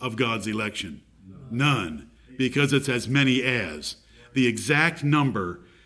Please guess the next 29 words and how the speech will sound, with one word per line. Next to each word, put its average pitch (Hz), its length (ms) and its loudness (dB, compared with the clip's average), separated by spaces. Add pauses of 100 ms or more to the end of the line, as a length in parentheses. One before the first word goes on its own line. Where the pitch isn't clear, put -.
(220)
that 120 200 0
God 135 320 0
gave 131 280 6
Jesus 117 360 2
Christ, 123 400 -2
Jesus 120 360 0
Christ 120 380 -2
would 104 140 -6
give 113 160 0
eternal 110 380 -2
life 110 300 -4
to. 82 280 -6 (4000)
Paul 117 240 -4
preached 120 360 -2
the 107 100 -2
same 113 280 0
message. 104 560 -6 (1700)
And 95 140 -8
we'll 107 160 -2
not 110 240 -2
turn 123 240 0
you 113 100 0
to 107 140 -6
those 110 220 0
verses. 117 440 -2
Let's 110 180 -4
go 127 140 2
to 110 100 2
John 113 540 -2